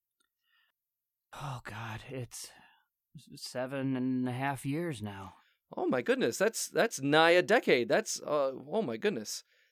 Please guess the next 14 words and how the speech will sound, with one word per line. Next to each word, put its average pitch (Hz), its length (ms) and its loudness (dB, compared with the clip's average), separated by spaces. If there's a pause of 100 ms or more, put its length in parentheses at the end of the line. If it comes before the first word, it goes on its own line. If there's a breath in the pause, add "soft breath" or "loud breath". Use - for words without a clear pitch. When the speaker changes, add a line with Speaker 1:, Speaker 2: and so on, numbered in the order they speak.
(180)
Speaker 2:
Seven 175 380 0
and 135 100 -2
a 127 80 2
half 165 220 -2
years, 165 260 -2
or 135 100 4
se-, - 200 -6
yeah, 156 120 0 (140)
oh, - 160 -2
wow, 131 320 0
okay, 120 300 -6
seven 190 280 -2
plus 180 240 -2
years, 143 240 -4